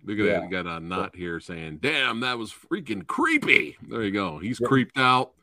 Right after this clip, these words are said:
Speaker 2: Th-, there,
Speaker 1: Nice.
Speaker 2: th-, there's
Speaker 1: So
Speaker 2: a
Speaker 1: Scalper's the sequel.
Speaker 2: Scalper's the sequel. I wanna, I, I wanna say something
Speaker 1: Okay.
Speaker 2: about,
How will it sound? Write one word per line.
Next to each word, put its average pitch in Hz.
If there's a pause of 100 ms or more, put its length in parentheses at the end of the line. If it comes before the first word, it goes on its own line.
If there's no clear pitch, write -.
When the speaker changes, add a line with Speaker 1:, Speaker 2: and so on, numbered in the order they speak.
(140)
Speaker 2:
Th-, -
there, 113
Speaker 1:
Nice. 165
Speaker 2:
th-, 147
there's 143
Speaker 1:
So 151
Speaker 2:
a -
Speaker 1:
Scalper's 254
the 262
sequel. 254 (200)
Speaker 2:
Scalper's 143
the 131
sequel. 131
I 151
wanna, 165
I, 139
I 139
wanna 143
say 170
something 117 (280)
Speaker 1:
Okay. 113
Speaker 2:
about, 113